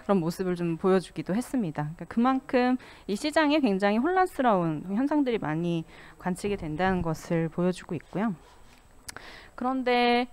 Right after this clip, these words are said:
어, 문제는, 어, 좀 부정적이게도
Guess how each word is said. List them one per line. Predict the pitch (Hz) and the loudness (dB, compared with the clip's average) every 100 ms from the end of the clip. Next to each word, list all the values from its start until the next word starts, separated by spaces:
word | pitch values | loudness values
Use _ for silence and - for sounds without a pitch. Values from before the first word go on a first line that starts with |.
| - - - - - | -12 -12 -12 -14 -2
어, | 190 185 | 0 2
문제는, | 214 269 302 233 202 226 160 139 - | 4 10 10 10 4 2 2 0 -4
어, | 180 175 175 175 165 | -2 0 0 -2 -4
좀 | - 214 208 202 | -4 -2 -2 -2
부정적이게도 | 214 220 240 226 185 185 170 - 151 269 | 0 2 4 2 0 -2 -6 -4 -4 -4